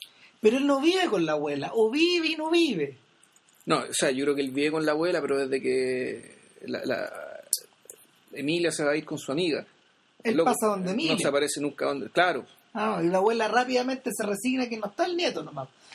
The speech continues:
Speaker 1: y que llega a tomar once o a saquearle
Speaker 2: Claro.
Speaker 1: cosas.
Speaker 2: Claro, porque hay, hay parte de la escena en que este tipo anda con una tremenda mochila.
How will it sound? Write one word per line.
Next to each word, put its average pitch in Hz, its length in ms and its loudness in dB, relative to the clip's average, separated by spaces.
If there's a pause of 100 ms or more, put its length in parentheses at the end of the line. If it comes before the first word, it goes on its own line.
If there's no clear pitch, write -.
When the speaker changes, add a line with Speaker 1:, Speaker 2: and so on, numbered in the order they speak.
(100)
Speaker 1:
y 175 80 -10
que 180 100 -4
llega 220 220 2
a 214 40 -2
tomar 208 260 0
once 269 320 0
o 196 100 -2
a 175 40 -2
saquearle 196 340 0
Speaker 2:
Claro. 202 100 -2
Speaker 1:
cosas. - 320 -2 (640)
Speaker 2:
Claro, 175 200 0
porque 156 280 -2
hay, 160 160 0
hay 165 160 0
parte 190 240 -2
de 185 40 0
la 180 60 -4
escena 196 180 -4
en 190 60 -14
que - 100 -20
este - 180 -20
tipo 175 160 -4
anda 165 180 -6
con 160 100 -4
una 165 120 -6
tremenda 165 340 -2
mochila. 135 360 -6